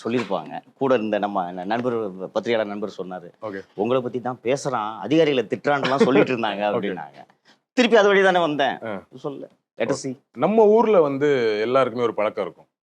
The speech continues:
Speaker 2: சினிமாக்காரங்களா இருக்கலாம், அரசியல்வாதிகளா இருக்கலாம், ஃபெமிலியரா இருக்க யாரா இருந்தாலும் அவங்களோட பர்சனல் தெரிஞ்சுக்குங்கிறதுல ரொம்ப ஆர்வம். பர்சனலையும் ப்ரொஃபஷனலையும் நம்மளால, நம்ம மக்களால பிரிச்சு பார்க்கவே முடியாது. ரெண்டையும் கனெக்ட் பண்ணிப்பாங்க. ரஜினிகாந்தை ரொம்ப பிடிக்கும், ஏன்னா அவர் ரொம்ப எளிமையான ஆளு. அவர் நடிக்கிறது எல்லாம் செகண்டரி தான்.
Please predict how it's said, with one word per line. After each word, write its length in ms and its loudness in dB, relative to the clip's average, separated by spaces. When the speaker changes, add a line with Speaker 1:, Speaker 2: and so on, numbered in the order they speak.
Speaker 2:
சினிமாக்காரங்களா 680 0
இருக்கலாம், 400 -2
அரசியல்வாதிகளா 500 0
இருக்கலாம், 580 -8
ஃபெமிலியரா 360 8
இருக்க 180 4
யாரா 320 8
இருந்தாலும் 500 -2
அவங்களோட 260 4
பர்சனல் 380 8
தெரிஞ்சுக்குங்கிறதுல 840 2
ரொம்ப 320 4
ஆர்வம். 300 2
பர்சனலையும் 760 6
ப்ரொஃபஷனலையும் 540 2
நம்மளால, 380 2
நம்ம 360 0
மக்களால 260 6
பிரிச்சு 340 0
பார்க்கவே 340 4
முடியாது. 320 -2
ரெண்டையும் 280 2
கனெக்ட் 180 0
பண்ணிப்பாங்க. 320 -6
ரஜினிகாந்தை 400 6
ரொம்ப 220 6
பிடிக்கும், 360 -2
ஏன்னா 180 -2
அவர் 300 2
ரொம்ப 240 -6
எளிமையான 380 -6
ஆளு. 180 -10
அவர் 160 0
நடிக்கிறது 580 4
எல்லாம் 240 6
செகண்டரி 320 2
தான். 160 -4